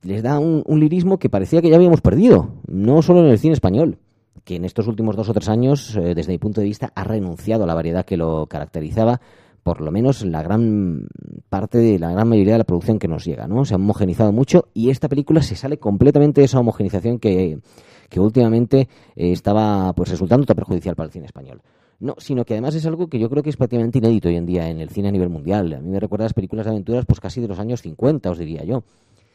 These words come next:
Eh, esto convierte a El baile de la victoria en una película encantadoramente inocente. Ese es uno de los primeros adjetivos que, que le pondría, para ir sumando adjetivos al baile de la victoria, ¿vale?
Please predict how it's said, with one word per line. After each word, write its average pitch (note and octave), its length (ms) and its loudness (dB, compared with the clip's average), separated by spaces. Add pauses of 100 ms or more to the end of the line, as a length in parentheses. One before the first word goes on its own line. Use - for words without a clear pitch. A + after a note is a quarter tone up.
(280)
Eh, G2 680 -8 (160)
esto E3 720 -2
convierte D#3+ 560 -6
a E2 520 -10 (100)
El C#2 100 -12
baile B2 200 -2
de C#3 80 2
la - 20 2
victoria C#3 460 0
en G2 320 -6
una A#2 160 -4
película C3 580 -2 (340)
encantadoramente E2+ 1080 -8 (200)
inocente. F2 680 -12 (200)
Ese - 120 -20
es F2 100 -18
uno G#2 120 -6
de G2 60 -2
los F2+ 120 -6
primeros A#2+ 320 -6
adjetivos F2 420 -8
que, D2+ 320 -14
que - 120 -14
le E2 100 -10
pondría, C#2+ 320 -16
para G#2 160 -8
ir B2+ 80 -6
sumando A#2+ 420 -6 (260)
adjetivos - 500 -20
al D#2 60 -20
baile D#2 160 -18
de - 60 -20
la - 40 -20
victoria, - 280 -20
¿vale? F#2 160 -20